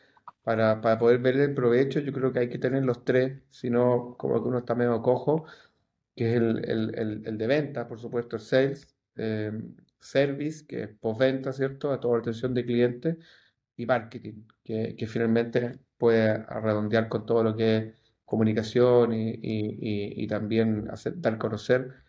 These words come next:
tanto los productos y que después está implementado, eh, distintos canales, no solamente mail, hay, hay, hay una serie de canales que ellos ofrecen, S M S, push, ¿cierto? En la app que, que tenga la compañía,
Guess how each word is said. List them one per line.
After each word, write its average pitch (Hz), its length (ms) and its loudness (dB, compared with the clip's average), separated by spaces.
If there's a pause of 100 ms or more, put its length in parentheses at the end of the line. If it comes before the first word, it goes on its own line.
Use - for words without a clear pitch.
(240)
tanto 113 280 0
los 113 100 0
productos 123 480 2
y 113 40 -2
que 110 100 0
después 110 360 0 (440)
está - 360 -4
implementado, 107 880 0
eh, 104 220 -2
distintos 113 560 -6 (160)
canales, 117 420 2
no 110 140 -2
solamente 113 720 -4 (460)
mail, 123 540 2
hay, 127 200 -6
hay, 113 200 -4
hay 113 100 0
una 107 140 0
serie 120 220 0
de 120 60 0
canales 113 260 2
que 113 120 -2
ellos 113 200 2
ofrecen, 123 640 0 (380)
S 117 180 -2
M 113 260 6
S, 113 200 0
push, 113 420 0 (100)
¿cierto? 110 540 -4
En 101 160 -4
la 104 180 2
app 110 160 -2
que, 107 220 -8
que 107 100 -6
tenga 107 240 -2
la 107 160 -2
compañía, 113 800 2